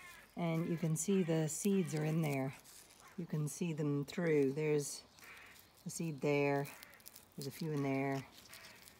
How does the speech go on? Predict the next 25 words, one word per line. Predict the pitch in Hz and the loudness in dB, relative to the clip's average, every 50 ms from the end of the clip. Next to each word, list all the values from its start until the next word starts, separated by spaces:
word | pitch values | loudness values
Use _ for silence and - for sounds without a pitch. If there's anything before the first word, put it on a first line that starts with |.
| - - - - - - - | -20 -20 -20 -20 -14 -10 -8
There's | 151 139 - - - | -8 -6 -8 -8 -6
four | - 175 165 160 151 143 139 | -6 -4 0 2 4 4 4
in | 135 135 135 | 4 4 4
there. | 139 135 139 139 139 143 139 139 - - - - - - - - - - - - - - - - - - - - - - - | 4 2 2 2 2 2 0 -2 -6 -14 -20 -20 -20 -20 -20 -20 -20 -18 -18 -18 -18 -20 -20 -20 -20 -20 -20 -18 -16 -8 -2
And | - 180 180 170 | 2 2 4 6
basically, | 180 214 226 247 240 - - 247 - - 202 185 185 175 165 - - | 6 6 6 6 6 2 0 0 2 4 6 6 6 6 4 2 0
I | - 180 185 | 2 4 4
wait | 175 196 202 220 214 214 - | 6 6 6 6 4 2 2
till | - 202 185 175 170 170 165 - | 4 6 6 6 6 4 4 6
they're | 175 170 165 165 160 - - - - | 6 6 6 6 4 0 -8 -12 -4
pretty | - 247 220 220 196 | 0 4 4 4 4
dry. | 156 - 170 165 165 165 160 156 147 127 120 123 120 - - - - - - - - - - | 4 4 2 2 4 2 2 2 0 0 0 -2 -4 -8 -16 -18 -20 -20 -20 -20 -20 -6 0
These | - 196 196 185 | 2 4 4 4
still | - - - 208 190 180 | 2 0 0 2 2 2
have | 147 175 160 151 | 2 2 2 2
moisture | 160 156 160 156 156 - - - 185 165 160 | 2 2 2 2 0 -2 -4 -4 -4 -2 0
in | 160 156 147 | 0 2 2
them. | 143 135 135 127 - - - - - - - - - - - - - - - - - - - - - - - - - - - | 2 0 0 -4 -6 -12 -18 -20 -20 -20 -20 -20 -20 -20 -20 -20 -20 -20 -20 -20 -20 -20 -20 -20 -20 -20 -20 -20 -20 -14 -6
These, | - 170 175 175 170 - - - - | -2 0 0 0 -2 -4 -8 -10 -10
see, | - - - 190 180 | -8 -4 0 2 2
there's | 165 170 165 165 156 156 - | 4 6 6 6 6 4 2
still | - - - 196 180 175 | -2 -2 0 2 2 2
yellow | 160 151 156 170 175 175 170 165 165 160 160 | 2 4 4 6 6 6 6 6 4 4 2
to | 156 - - 175 165 156 | 0 -2 0 2 4 4
it. | 156 151 143 - - | 4 2 0 -4 -8